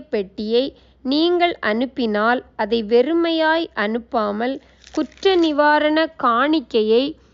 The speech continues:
எவ்விதத்திலும் அவருக்கு செலுத்த வேண்டும். அப்பொழுது நீங்கள்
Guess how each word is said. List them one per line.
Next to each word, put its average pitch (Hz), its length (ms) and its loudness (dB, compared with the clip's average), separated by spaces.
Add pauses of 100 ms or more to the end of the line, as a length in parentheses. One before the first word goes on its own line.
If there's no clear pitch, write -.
(420)
எவ்விதத்திலும் 269 1120 0 (240)
அவருக்கு 277 640 0 (440)
செலுத்த 320 560 2
வேண்டும். 214 520 2 (540)
அப்பொழுது 247 640 0
நீங்கள் 220 480 0